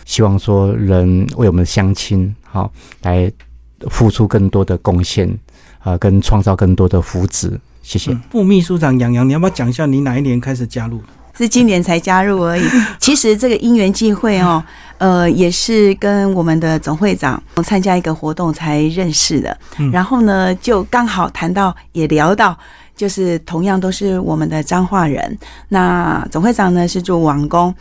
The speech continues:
Speaker 3: 那洋洋这边呢是住田中，所以说呢，就是因为这样的因缘际会，那我们就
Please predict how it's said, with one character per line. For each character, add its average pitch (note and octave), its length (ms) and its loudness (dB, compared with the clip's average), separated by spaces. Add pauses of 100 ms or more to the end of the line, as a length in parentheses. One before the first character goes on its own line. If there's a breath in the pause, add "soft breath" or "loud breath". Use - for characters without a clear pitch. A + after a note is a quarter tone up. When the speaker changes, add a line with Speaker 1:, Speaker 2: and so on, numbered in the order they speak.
(140)
Speaker 3:
那 G3 180 0
洋 E3+ 180 2
洋 E3+ 180 0
这 A3 120 0
边 G3 240 2
呢 F3+ 280 -2
是 F#3 140 -12
住 F3 180 -4
田 D3+ 360 -4
中， E3 260 -2 (260 loud breath)
所 - 160 -2
以 B3+ 80 2
说 A3+ 260 4
呢， F#3+ 220 0
就 A3+ 140 -2
是 G#3+ 140 -4
因 A3 160 0
为 G#3+ 100 0
这 G#3 100 -2
样 G3+ 120 0
的 F3 100 -2
因 G3 160 0
缘 E3+ 160 0
际 F3 220 -4
会， - 280 -4 (220 loud breath)
那 G3 140 0
我 F3 40 2
们 D#3 200 0
就 E3+ 360 0